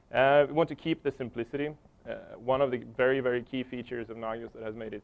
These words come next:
so successful is that it, anyone can write a plugin. If you can write any type of scripting language or can write a one-liner in Shell, then you can actually write a plugin. That is a very, very simple A P I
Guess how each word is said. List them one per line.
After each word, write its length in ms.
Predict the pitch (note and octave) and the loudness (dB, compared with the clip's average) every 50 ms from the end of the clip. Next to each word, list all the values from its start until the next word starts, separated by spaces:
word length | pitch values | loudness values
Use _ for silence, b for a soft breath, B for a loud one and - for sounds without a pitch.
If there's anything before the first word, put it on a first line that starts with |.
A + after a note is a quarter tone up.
| _ _ _ | _ _ _
so 140 | - C3+ B2+ | -4 -4 -4
successful 640 | - A#2+ A2+ - - A2+ G#2 - _ - A2+ A2 G#2+ | -4 -8 -10 -6 -6 -6 -6 -6 _ -4 -4 -4 -4
is 160 | A2 A2+ A2 _ - | -4 -6 -8 _ -2
that 200 | A#2+ A#2 A2 - - _ - | 0 0 0 -2 -6 _ -8
it, 140 | B2+ A#2 - - _ _ _ - | -8 -8 -8 -10 _ _ _ 0
anyone 400 | C3+ C3+ C3+ C3 B2 A#2+ A2+ G#2+ | 0 0 0 0 -4 -6 -6 -8
can 120 | - - A2 | -12 -12 -10
write 180 | G#2+ A2 A2 - | -8 -6 -6 -6
a 40 | G#2+ | -8
plugin. 280 | - A2+ A2 A2 G#2+ - - _ _ _ | -8 -8 -8 -8 -10 -14 -18 _ _ _
If 100 | - G#2+ | -14 -12
you 60 | A#2+ A#2 | -10 -8
can 140 | A#2+ B2 | -6 -2
write 220 | A#2+ B2 A#2+ A#2+ A2+ | 2 2 2 2 2
any 200 | C3+ C3 C3 B2+ | -2 -4 -4 -4
type 240 | B2 - B2 A#2+ - | -2 -2 -2 -2 -4
of 160 | A#2+ G#2+ - | -8 -10 -10
scripting 380 | - - A#2+ A#2+ - B2 B2 A#2 | -8 -10 -10 -8 -10 -10 -6 -4
language 440 | A2+ A2 G#2+ G#2+ G#2+ G#2+ G2+ - - | -4 -4 -4 -6 -8 -8 -8 -8 -6
or 160 | A#2 A2+ G#2+ | -4 -4 -4
can 240 | G#2 - A2 A2 G#2 | -6 -8 -14 -8 -4
write 180 | A2+ A2+ A2+ - - | -2 -2 -2 -2 -4
a 100 | A2 A2 | -4 -4
one-liner 640 | A2+ G#2+ A#2 A#2+ A#2+ A#2 A#2 A#2 A2+ A2 G#2+ G#2 G#2 | -4 -4 -4 -4 -4 -4 -6 -6 -6 -8 -10 -12 -12
in 140 | G#2 G#2 | -12 -14
Shell, 320 | G2 - - A#2+ A2 G#2+ G#2 | -10 -6 -6 -4 -4 -6 -8
then 160 | G#2 A2+ C3 | -8 -10 -12
you 80 | D3 D3 | -8 -6
can 120 | - F3+ | -6 -4
actually 220 | E3+ D#3 - C3 B2+ | -4 -6 -6 -6 -2
write 200 | B2 B2 A2+ - | 0 0 -2 -2
a 40 | - | -6
plugin. 300 | - C3 B2+ A2+ G2 - - B B B B B B B B B B B _ - | -8 -6 -6 -6 -8 -12 -18 B B B B B B B B B B B _ 2
That 100 | C3 C#3 | 4 4
is 80 | D3 C3+ | 4 4
a 60 | C3 | 2
very, 220 | C3 C#3+ C3+ B2+ | 4 4 4 4
very 180 | B2 B2 A#2 G#2 - - | 2 0 -2 -4 -6 -6
simple 380 | - C#3+ B2+ A2 - A#2+ A#2+ | -6 -6 -4 -4 -4 -4 -2
A 140 | G2+ A#2 A2+ | -2 -4 -6
P 160 | G2 - A#2+ | -4 -2 2
I 320 | A#2 A#2+ A#2 A2 A2 A2 | 4 4 4 4 2 0